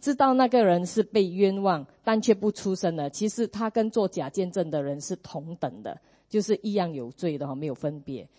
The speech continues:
啊，所以呢是等于乐意跟盗贼同伙哦。那其实在还没有信主之前呢，有一位姐妹呢，她就常常邀同事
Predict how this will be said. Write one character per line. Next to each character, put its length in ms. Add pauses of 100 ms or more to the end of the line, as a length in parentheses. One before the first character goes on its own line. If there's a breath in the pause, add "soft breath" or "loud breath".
(260 soft breath)
啊， 220
所 180
以 120
呢 140
是 220
等 260
于 200
乐 240
意 360
跟 240
盗 240
贼 200
同 340
伙 140
哦。 260 (800 soft breath)
那 100
其 160
实 200
在 200
还 100
没 120
有 80
信 200
主 140
之 160
前 180
呢， 140
有 100
一 80
位 160
姐 200
妹 180
呢， 100
她 140
就 140
常 180
常 260 (260 soft breath)
邀 260
同 200
事 320